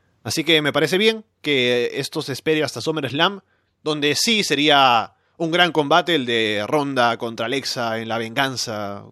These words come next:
en, en, por el título de femenino de Raw, ¿no? En, en SummerSlam, así que me parece una buena decisión.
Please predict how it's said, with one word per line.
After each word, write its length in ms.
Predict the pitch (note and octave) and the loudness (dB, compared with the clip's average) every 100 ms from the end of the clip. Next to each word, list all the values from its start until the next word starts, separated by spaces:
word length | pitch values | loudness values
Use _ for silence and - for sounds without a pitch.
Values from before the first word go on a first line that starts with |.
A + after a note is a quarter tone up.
| _ | _
en, 540 | A2+ A2 G#2+ G#2 G#2 - A1 | -12 -12 -12 -14 -18 -20 -16
en, 160 | A#2+ G#2+ | -14 -4
por 160 | B2+ | 0
el 100 | B2+ A#2 | 2 2
título 560 | C#3 C3 A2+ G#2 F#2+ | 4 6 6 4 0
de 260 | G#2 A2 G#2 | -4 -4 -4
femenino 360 | B2+ C3 D3+ | -4 0 4
de 60 | C3 | 6
Raw, 240 | C#3 A#2 | 8 8
¿no? 200 | G#2+ C#3+ | 4 -4
En, 200 | C3 G2+ G#2+ | -6 -8 -8
en 100 | A2 | -4
SummerSlam, 420 | C#3+ A#2+ D3 C3 | -2 0 0 -2
así 140 | A#2+ | -6
que 180 | A2+ G#2+ _ _ _ _ | -8 -10 _ _ _ _
me 80 | F3+ | -2
parece 220 | G#3 G#3+ | 2 4
una 100 | F#3+ | 6
buena 220 | D3 C#3 A#2+ | 6 6 4
decisión. 520 | A2 B2 E3 E3 | 0 -2 0 -2